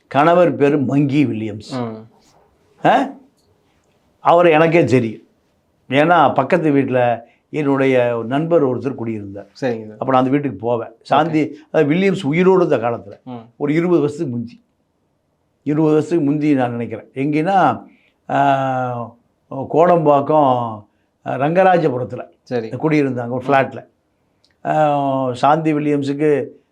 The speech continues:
Speaker 1: ரெண்டு பெண்ணு, ஒரு பையன். எனக்கு வில்லியம், மங்கி வில்லியம்ஸே தெரியும். ஆ? அப்போ,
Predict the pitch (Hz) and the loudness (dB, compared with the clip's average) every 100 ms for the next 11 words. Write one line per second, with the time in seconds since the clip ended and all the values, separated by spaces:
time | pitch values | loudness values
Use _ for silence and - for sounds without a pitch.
0 | _ - 127 147 151 151 156 143 131 143 | _ -8 -2 -2 -2 0 2 2 2 -4
1 | 139 127 127 127 - 151 165 185 226 156 | -6 -8 -6 -8 -4 -4 -4 -4 -4 -2
2 | 143 - 127 127 127 _ _ _ _ _ | -2 -4 -8 -10 -14 _ _ _ _ _
3 | _ _ _ - 165 170 156 143 139 135 | _ _ _ -4 -2 2 2 4 2 2
4 | 131 127 - _ 147 180 202 180 156 202 | 0 -2 -8 _ -4 2 2 2 0 0
5 | 226 233 226 208 220 170 156 139 120 - | 0 2 2 2 2 2 2 0 -6 -14
6 | _ _ _ _ _ _ _ _ _ _ | _ _ _ _ _ _ _ _ _ _
7 | 151 196 254 - _ _ _ _ _ 165 | 0 0 -2 -14 _ _ _ _ _ -4
8 | 147 151 151 190 | 2 4 6 4